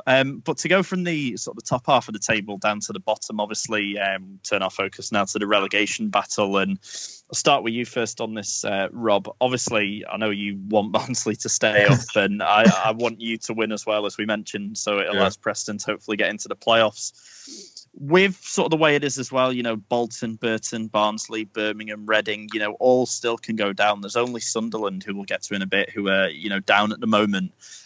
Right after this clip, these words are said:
Speaker 1: How do you sort of see the, the final few games down the bottom of the table, or the final game, sorry, um, down at the bottom of the table going? And do you think that Barnsley will stay up, or do you think that they're gonna get dragged down into it?
Speaker 2: It,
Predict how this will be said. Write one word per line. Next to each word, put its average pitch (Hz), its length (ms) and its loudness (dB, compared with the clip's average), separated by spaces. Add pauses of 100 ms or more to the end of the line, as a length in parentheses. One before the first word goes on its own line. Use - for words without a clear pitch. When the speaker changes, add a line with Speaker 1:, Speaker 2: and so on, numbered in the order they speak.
(180)
Speaker 1:
How 165 320 4
do 165 140 -4
you 160 140 -2
sort - 240 -4
of 120 80 -6
see 147 200 -2
the, 131 460 -2 (380)
the 104 100 -2
final 120 340 2
few 117 240 -2
games 110 340 0
down 110 120 0
the 107 80 -4
bottom 104 280 -4
of 104 40 -6
the 104 100 -4
table, 101 380 2
or 98 100 -2
the 95 80 -4
final 104 340 0
game, 107 300 0
sorry, 95 440 -2
um, 95 520 -6
down 101 200 0
at - 60 -14
the 104 60 -10
bottom 95 480 -4
of - 80 -14
the - 100 -12
table 98 360 -2
going? 101 460 2
And 101 160 -10
do 117 120 -4
you 117 80 2
think 107 260 -4
that 101 140 -8
Barnsley 107 840 -2 (140)
will 113 280 6
stay 123 300 4
up, 127 160 6 (100)
or 104 120 0
do 98 80 -6
you 101 80 -8
think 98 260 -4
that 95 320 0 (220)
they're 101 180 -2
gonna 98 160 -4
get 95 140 -2
dragged 95 240 0
down 98 200 4
into 101 280 -4
it? - 100 -4 (880)
Speaker 2:
It, 135 120 -8